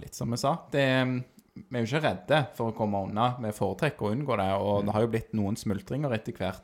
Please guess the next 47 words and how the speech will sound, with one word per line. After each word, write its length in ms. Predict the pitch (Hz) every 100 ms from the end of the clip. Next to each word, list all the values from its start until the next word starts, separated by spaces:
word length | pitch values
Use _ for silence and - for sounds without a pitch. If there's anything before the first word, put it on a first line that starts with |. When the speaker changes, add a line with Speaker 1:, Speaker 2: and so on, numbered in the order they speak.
| _
Speaker 1:
denne 360 | 98 95 95 92
sesongen 500 | - - 104 104 95
mot, 300 | 101 101 - -
på 80 | 107
tampen. 440 | 120 147 - 95 - - - - _
Men, 320 | - 101 98
eh, 200 | 95 92 101 - - 113
det 400 | 127 151 196 -
behersker 420 | - 117 - 101
vi 120 | 87 104
greit, 300 | - 107 -
så 360 | - - 87 104
ja. 140 | - - - - -
Men 80 | 127
det 100 | 127
som 200 | 143 139
er 140 | 127 127
kanskje, 640 | 110 101 - 107 107 104 160 - - -
ja, 80 | - 107
jeg 220 | - 117
skal, 160 | - 110
skal 560 | - - - - - -
ikke 140 | -
sette 260 | 127 117 110
de 120 | 113
opp 160 | 135 185
mot 160 | 170
hverandre, 260 | 160 127 117
men 60 |
det 100 | 117
er 120 | 117 104
veldig 140 | 127
kjipt 260 | - 135 -
med 320 | 113 107 104
Løkberg 460 | 104 101 - 104 -
sin, 320 | - 104 101
eh, 160 | 98 101
skade 580 | - - 98 90 -
også 240 | 104 107 143
her. 220 | 120 104 - - - - _
Eh, 360 | - 104 101 101 104
den, 480 | 107 110 123 127 127
eh, 200 | 120 117
kommer 500 | - 110 113 123 117
jo 160 | 107
tidlig, 540 | 107 - 95 - 120 135
og 300 | - -